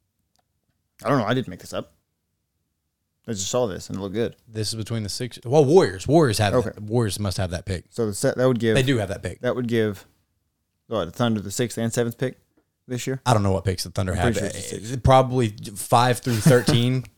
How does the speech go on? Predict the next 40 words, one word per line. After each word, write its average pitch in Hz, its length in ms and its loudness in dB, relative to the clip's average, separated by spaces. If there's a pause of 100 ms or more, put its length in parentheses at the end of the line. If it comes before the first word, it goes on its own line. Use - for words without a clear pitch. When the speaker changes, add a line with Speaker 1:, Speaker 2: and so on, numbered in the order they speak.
Speaker 1:
<laughs> - 220 -20
Speaker 2:
I 120 100 4
don't 143 100 8
Speaker 1:
Anyway, 98 160 2
Speaker 2:
know. 87 100 -8 (300)
Speaker 1:
they 131 100 2
would 123 140 2
get, 123 240 0 (180)
the 123 140 0
Thunder 139 320 4
would 120 80 2
get 113 160 0
Wiggins, 131 400 4
Looney, 117 340 2
seven 123 380 2
pick 120 240 -4
this 117 260 -2
year. 95 260 -4 (520)
Phillies 135 340 2
first 127 300 0
round 120 200 0
pick 117 200 -2
in 107 80 0
twenty 117 180 -2
twenty-three. 107 560 -4 (300)
Golden 113 240 -2
State's 135 460 -2 (280)
top 107 220 -4
five 120 240 0
protected 117 420 -2
first 101 220 -6
round 90 120 -8
pick 87 120 -12
in 80 40 -14
twenty - 200 -12
twenty-three. 87 380 -14 (300)
Speaker 2:
Okay. 101 240 -2 (840)
Speaker 1:
So - 140 -12
you 101 120 -4
got 98 240 -4